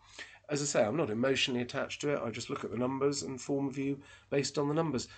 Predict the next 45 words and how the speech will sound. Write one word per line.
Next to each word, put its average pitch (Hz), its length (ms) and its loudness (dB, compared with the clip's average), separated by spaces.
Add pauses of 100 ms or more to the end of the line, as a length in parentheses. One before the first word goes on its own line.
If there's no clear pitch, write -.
(160)
Sorry, 117 240 -2
this 110 120 -2
is 120 80 -4
going 113 240 0
on 117 120 2
a 104 60 0
bit. 104 200 -4 (300)
R 180 340 8
M 143 320 8 (380)
dot, - 440 0 (160)
uh, 107 160 -2
I 107 80 -2
looked 110 320 -2
at - 180 -6
next. 117 320 -2
Now, 143 160 2
this 131 440 0
is 101 120 -4
very 95 280 -4
interesting. 95 420 -6
Fifty-two 147 560 -4
p 135 160 -6
a 127 60 -2
share, 113 400 0 (260)
more 160 160 0
than 131 140 4
doubled 120 460 2
from - 280 -4
a 110 80 0
recent 117 600 -2 (260)
low. 123 460 2 (280)
I 135 80 0
flagged 180 540 2
up 151 320 4
that 135 280 2
several 147 360 2
of 123 80 -4
my 123 160 2
favourite 120 540 0
readers 113 420 0
who 110 120 -2
always 135 220 0
post 104 360 -4
good 98 180 -6
stuff, - 440 -4